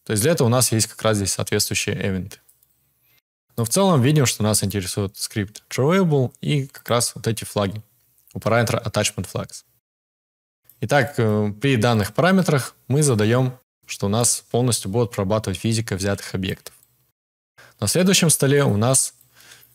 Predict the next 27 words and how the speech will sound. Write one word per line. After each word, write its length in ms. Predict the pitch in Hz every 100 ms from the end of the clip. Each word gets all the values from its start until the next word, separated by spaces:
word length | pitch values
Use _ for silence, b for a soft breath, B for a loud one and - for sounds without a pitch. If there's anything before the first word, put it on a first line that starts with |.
| _
как 180 | - -
мы 60 | 110
видим, 280 | 143 139 110
он 140 | 107
называется 400 | 98 107 101 -
Parent 320 | 110 101 92
to 100 | - -
Hand. 300 | 165 185 - _ _ _ _ _ _ _
То 100 | -
есть 140 | 104 -
у 40 |
нас 160 | 127 113
данные 300 | 110 110 104
объекты, 340 | 117 190 190
они 160 | 113 135
уже 340 | 143 104 117
проходят 640 | 120 117 - 123 135 120 -
сквозь 300 | - - 113
другие 300 | 104 101 104
объекты. 380 | 95 95 92 -
То 120 | -
есть 120 | 104 -
видим 240 | 107 95
здесь 240 | 92 - -
флаги 280 | 110 95
немножко 340 | 95 95 - 101
другие. 420 | 107 147 196